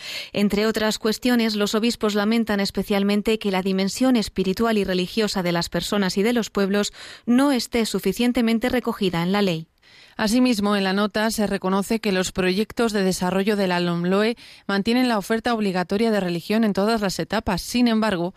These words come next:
Speaker 2: los obispos españoles afirman que no se entiende que dicha evaluación no sea tenida en cuenta en las etapas superiores a efectos de la computabilidad.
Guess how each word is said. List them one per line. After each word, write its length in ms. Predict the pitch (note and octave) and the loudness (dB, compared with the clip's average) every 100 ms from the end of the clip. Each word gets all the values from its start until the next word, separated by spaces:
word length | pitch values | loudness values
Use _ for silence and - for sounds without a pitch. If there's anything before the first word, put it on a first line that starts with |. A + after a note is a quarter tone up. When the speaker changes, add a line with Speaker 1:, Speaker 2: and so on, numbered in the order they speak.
| - - - | -16 -14 -2
Speaker 2:
los 120 | F#3+ | 0
obispos 420 | G3 G3 G3 F#3+ | 0 0 -2 -2
españoles 720 | F3+ - F3 F#3+ G3+ A3 G#3+ | -2 -2 0 2 2 0 0
afirman 480 | F3+ - G3+ G#3+ G#3 | -2 0 0 2 0
que 220 | - F3+ | -2 0
no 180 | F#3+ A#3 | 2 2
se 180 | - F#3 | 2 0
entiende 460 | E3+ F#3 G3 G#3+ | 0 0 0 0
que 180 | - F3+ | 0 -2
dicha 320 | G3 G3+ G3 | 0 0 0
evaluación 600 | F3+ E3+ D#3+ D#3+ F3+ F#3 - - - | 0 0 0 -2 -2 -2 -6 -16 -4
no 160 | A3+ A#3+ | 0 2
sea 240 | A3+ A3+ | 0 0
tenida 380 | G3+ F#3+ G3+ F#3+ | 0 0 0 0
en 80 | E3+ | 0
cuenta 340 | G#3 G3 F#3 | -2 0 0
en 100 | G3 | 0
las 160 | F#3 F#3+ | 0 -2
etapas 380 | F#3+ F#3 F3 | -2 -2 -2
superiores 680 | - A3 G3 F3+ F#3 G3 F#3+ - - - | 0 -2 0 0 2 0 -4 -8 -12 -4
a 100 | F#3+ | -2
efectos 460 | - G#3+ - E3+ | 0 -4 -2 -2
de 100 | E3+ | 0
la 120 | D#3+ D#3+ | -2 -2
computabilidad. 840 | F3+ D#3+ E3+ F3 F#3 F#3 E3+ E3 | -4 -2 -2 0 0 0 -2 -6